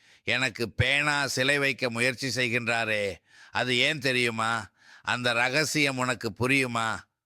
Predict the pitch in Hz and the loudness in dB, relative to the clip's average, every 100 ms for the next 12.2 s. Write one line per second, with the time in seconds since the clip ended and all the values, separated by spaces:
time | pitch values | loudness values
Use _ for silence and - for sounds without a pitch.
0 | - 107 113 95 - _ _ _ - - | -6 0 0 -2 -8 _ _ _ -16 -4
1 | 127 131 113 139 170 180 175 170 160 143 | -2 -2 0 2 2 2 0 2 2 2
2 | 143 147 107 135 123 98 80 _ - 117 | 2 0 0 -2 -2 -4 -10 _ -6 -4
3 | 131 135 156 180 180 170 117 143 143 104 | -2 0 2 4 4 2 0 2 0 0
4 | 139 113 85 - 110 139 139 131 143 165 | -2 -2 -6 -8 -2 0 0 0 2 4
5 | 170 160 151 135 147 143 143 135 131 131 | 4 2 0 -2 -2 0 0 0 -2 -4
6 | 117 139 131 123 113 98 - - 127 143 | -4 -2 -2 -2 -4 -10 -16 -4 -2 2
7 | 165 156 143 135 120 98 - - 139 175 | 4 4 2 -2 -4 -10 -12 -2 0 0
8 | 156 156 147 117 120 135 135 107 123 117 | 2 2 2 0 -2 -2 -2 -2 -2 -4
9 | 98 _ _ - 98 127 151 156 147 147 | -6 _ _ -10 -2 0 2 0 0 0
10 | 151 139 135 113 131 143 135 120 117 101 | 0 -2 -4 -2 0 2 0 0 -2 -4
11 | 82 _ _ 113 156 180 151 143 143 131 | -10 _ _ 0 2 2 0 2 0 0
12 | 120 95 | -2 -4